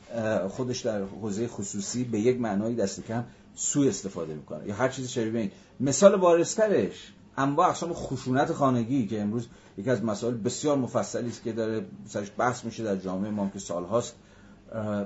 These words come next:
محل بحث. خشونت خانگی یعنی چی؟ چرا امروز یکی از اصلاً مطالبات اجتماعی اینه که باید برای حوزهٔ خانه و روابط خانگی و مناسباتی که بین اعضای خانواده شکل می‌گیره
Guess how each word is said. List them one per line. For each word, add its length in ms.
محل 400
بحث. 340
خشونت 520
خانگی 440
یعنی 180
چی؟ 260
چرا 560
امروز 500
یکی 420
از 320
اصلاً 240
مطالبات 720
اجتماعی 680
اینه 260
که 140
باید 480
برای 340
حوزهٔ 840
خانه 540
و 40
روابط 640
خانگی 640
و 180
مناسباتی 800
که 100
بین 160
اعضای 440
خانواده 520
شکل 360
می‌گیره 540